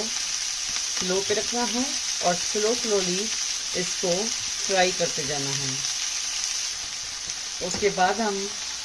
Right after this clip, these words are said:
ये जो है तवे को इस तरीके से घुमाते रहेंगे कि जो मैंने इसमें ऑयल डाला है वो स्टिक में अच्छे से चिकन पर लग जाए। अब इसका हम side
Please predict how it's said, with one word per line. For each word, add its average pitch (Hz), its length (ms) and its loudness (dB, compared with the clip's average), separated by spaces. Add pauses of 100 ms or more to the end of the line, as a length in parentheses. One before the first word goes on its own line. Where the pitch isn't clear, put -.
(720)
ये 185 140 2
जो 180 160 2
है 175 260 4
तवे 185 300 0
को 180 140 0
इस 175 120 -2
तरीके 175 300 0
से 165 140 0
घुमाते 160 460 0
रहेंगे 196 380 2
कि - 560 0
जो 180 160 2
मैंने 180 280 2
इसमें 175 520 0
ऑयल 185 260 4 (400)
डाला 165 300 0
है 202 200 0 (640)
वो 170 160 0 (220)
स्टिक 190 340 -2 (120)
में 170 180 -2
अच्छे 180 600 -4
से 170 220 -2 (520)
चिकन 165 280 -2
पर 151 240 -4
लग 143 220 -4
जाए। 127 200 -2 (3500)
अब 202 180 0
इसका 226 300 2
हम 185 220 0
side 180 380 2